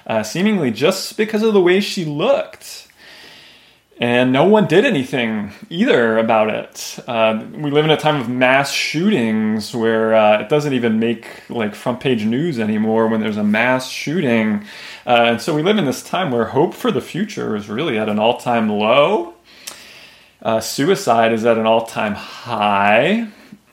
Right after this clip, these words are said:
Uh, not to just mention the various trials we face in our own lives day to day that are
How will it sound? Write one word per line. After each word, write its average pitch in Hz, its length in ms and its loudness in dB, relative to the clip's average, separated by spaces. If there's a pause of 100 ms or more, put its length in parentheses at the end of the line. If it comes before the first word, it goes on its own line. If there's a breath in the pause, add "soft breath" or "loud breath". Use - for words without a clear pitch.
(200)
Uh, 101 520 2
not 120 360 2
to 233 100 -2
just 170 240 -4
mention 143 380 2
the 117 80 4
various 117 500 2
trials 107 480 0
we 104 140 -2
face 104 440 -4
in 110 120 -2
our 104 180 2
own 104 180 2
lives 110 560 -4
day 110 200 -4
to 110 100 -2
day 120 480 -2
that 117 100 -6
are 110 200 -4